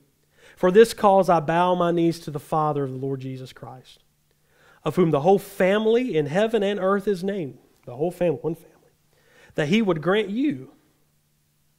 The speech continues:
according to the riches of his glory, to be strengthened with might by his Spirit in the inner man."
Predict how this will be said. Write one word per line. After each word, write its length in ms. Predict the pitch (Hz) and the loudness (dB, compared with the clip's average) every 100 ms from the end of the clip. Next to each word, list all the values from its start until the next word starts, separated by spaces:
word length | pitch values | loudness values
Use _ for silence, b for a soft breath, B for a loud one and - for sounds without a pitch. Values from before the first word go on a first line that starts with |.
| _ _ b b b b | _ _ b b b b
according 420 | 160 - 214 240 226 | -4 2 4 4 2
to 100 | 220 | 0
the 100 | 185 | 2
riches 320 | 226 - 208 | 0 0 -2
of 80 | 180 | -2
his 180 | 240 | -4
glory, 580 | 190 226 262 151 131 175 - _ _ _ _ _ _ _ - | -2 0 0 -2 -4 -10 -14 _ _ _ _ _ _ _ -6
to 100 | 170 | -4
be 120 | 170 | -2
strengthened 680 | - - 202 240 233 208 175 | -6 -4 -2 0 0 0 0
with 120 | 151 | -2
might 640 | 147 170 151 - - - _ _ _ _ _ _ _ _ _ | -4 -4 -4 -8 -20 -20 _ _ _ _ _ _ _ _ _
by 100 | 143 | -10
his 140 | 131 127 | -10 -12
Spirit 400 | - 170 170 151 | -10 -6 -6 -6
in 60 | |
the 120 | 147 147 | -10 -6
inner 160 | 147 | -6
man." 220 | 139 123 | -6 -10